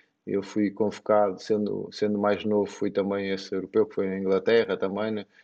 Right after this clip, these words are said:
de sub-dezoito, e depois fiz um Mundial do Qatar em sub-vinte,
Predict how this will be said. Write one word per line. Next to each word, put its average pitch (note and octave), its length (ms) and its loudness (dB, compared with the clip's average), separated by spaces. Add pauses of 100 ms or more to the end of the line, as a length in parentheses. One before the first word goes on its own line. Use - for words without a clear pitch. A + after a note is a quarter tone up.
(260)
de - 100 -12
sub-dezoito, A#2 840 0 (400)
e G#2+ 100 -6
depois A2+ 300 2
fiz G#2+ 220 -4
um A2+ 80 2
Mundial A2+ 460 4
do G#2 100 -2
Qatar G#2+ 420 2
em G#2 100 -2
sub-vinte, A2+ 880 -4